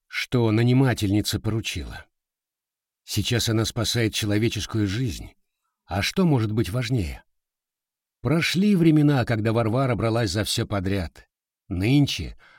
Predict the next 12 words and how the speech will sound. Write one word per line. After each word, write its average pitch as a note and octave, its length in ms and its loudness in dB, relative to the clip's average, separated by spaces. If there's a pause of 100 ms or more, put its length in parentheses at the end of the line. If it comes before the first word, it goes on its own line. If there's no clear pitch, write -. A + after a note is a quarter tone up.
(100)
она G2+ 320 0
выбирает A2 460 0
задачи G#2 400 -2
сложные, F#2 800 -4 (280)
чтоб - 360 -6
вызов G2 540 -2
был, E2 260 -6 (500)
чтоб G2 300 -4
головой A#2+ 480 2
рисковать, A#2+ 760 0
да A2 240 -4
опыта G2+ 680 -2